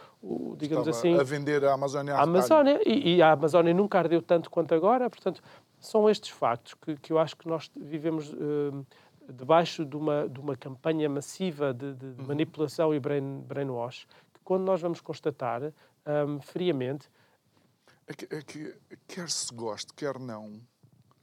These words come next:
Speaker 2: por exemplo, dizer que Donald Trump foi o único presidente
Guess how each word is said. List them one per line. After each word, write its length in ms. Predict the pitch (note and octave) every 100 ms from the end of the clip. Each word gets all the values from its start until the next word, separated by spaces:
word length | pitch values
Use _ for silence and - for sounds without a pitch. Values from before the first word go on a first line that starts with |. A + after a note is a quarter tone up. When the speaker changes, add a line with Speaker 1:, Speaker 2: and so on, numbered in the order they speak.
| _ _ _ _ _ _ _ -
Speaker 2:
por 160 | E3+
exemplo, 560 | D#3 C3+ D3 C#3 A2+ B2
dizer 420 | A#2+ C#3 C#3 D3+
que 140 | - B2+
Donald 480 | B2 D3+ C#3+ C3+
Trump 400 | G#2+ - C3+ A#2+ - _ _ _ _ _ _ _ _
foi 240 | _ - D3
o 60 |
único 560 | D3 D#3+ G3+ G3+ D3+ - -
presidente 720 | D3+ C#3 D3+ D3 D#3 D3